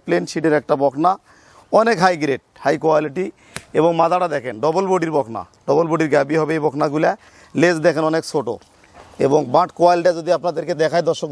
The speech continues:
দেখেন এর বাটগুলা, চারটা বাট চার জায়গায় ছড়ানো, নিপিলগুলা চিকন। একশো নাম্বার ট্যাগের এই বকনাটা দশ মাস বয়স, সম্পূর্ণ সুস্থ। তো এই বকনাটা নির্ধারিত দাম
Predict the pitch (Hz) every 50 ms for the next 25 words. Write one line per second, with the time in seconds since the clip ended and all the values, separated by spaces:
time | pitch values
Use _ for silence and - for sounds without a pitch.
0 | 143 156 151 151 175 175 170 151 135 143 160 160 147 143 156 156 160 165 190 _
1 | _ _ _ _ _ _ _ _ _ - - 156 151 - 170 165 160 165 - -
2 | 180 165 156 151 156 147 143 160 - - 156 156 151 151 165 196 254 _ - -
3 | 143 139 147 165 160 147 151 151 147 - 185 156 - 151 127 107 95 - _ _
4 | _ - - - - - - - - - - - - - - - - 151 143 -
5 | 175 180 180 175 165 165 165 - - 170 165 165 175 170 170 156 165 147 160 165
6 | 165 180 190 160 170 156 - 160 170 170 156 151 160 165 180 208 - - - -
7 | 165 151 143 165 165 160 - - 160 139 - - - 127 104 - _ _ _ _
8 | _ - - - - - - - - - - - - 170 185 190 175 190 160 170
9 | 185 180 175 185 175 170 170 165 151 175 175 165 185 175 147 160 175 185